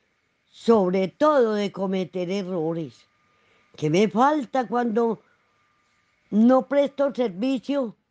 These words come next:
por temor a equivocarme? Primero que todo, confianza en mí mismo, aprender a tomar riesgos. Me falta fe,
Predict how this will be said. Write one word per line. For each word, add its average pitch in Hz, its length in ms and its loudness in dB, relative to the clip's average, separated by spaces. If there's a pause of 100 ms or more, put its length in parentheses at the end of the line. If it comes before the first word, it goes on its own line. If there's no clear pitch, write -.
por 240 240 2
temor 220 520 0
a 285 60 -2
equivocarme? 254 880 0 (460)
Primero 208 480 -2
que 220 160 -2
todo, 202 520 -2 (840)
confianza 269 680 0
en 247 120 0
mí 240 120 0
mismo, 208 540 -2 (520)
aprender 233 680 0
a 277 160 0
tomar 247 340 0
riesgos. 233 600 -2 (460)
Me 226 220 0
falta 220 540 0
fe, 247 420 0